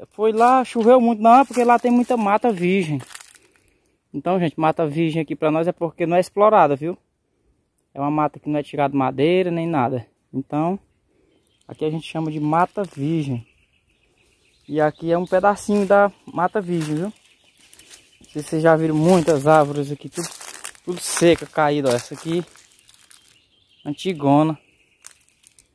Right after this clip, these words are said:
Olha só, gente. Vou aproximar aqui, acho que esse aqui é o calango de pedra. Ó, correu.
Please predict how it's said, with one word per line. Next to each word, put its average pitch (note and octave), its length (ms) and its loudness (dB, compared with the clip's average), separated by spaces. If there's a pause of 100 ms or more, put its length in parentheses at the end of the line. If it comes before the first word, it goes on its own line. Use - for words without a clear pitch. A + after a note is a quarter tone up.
(800)
Olha D#3+ 160 -6
só, G3 220 -4
gente. D#3 260 -10
Vou - 880 -20
aproximar D#3+ 380 -8
aqui, E3 120 -10
acho E3+ 200 -4
que F#3 80 -6
esse F3 140 -10
aqui F3+ 100 -4
é - 20 2
o F#3 60 -2
calango F#3 580 0
de A3 160 -8
pedra. D#3 560 -2 (2250)
Ó, B2 240 -20
correu. D3+ 580 -10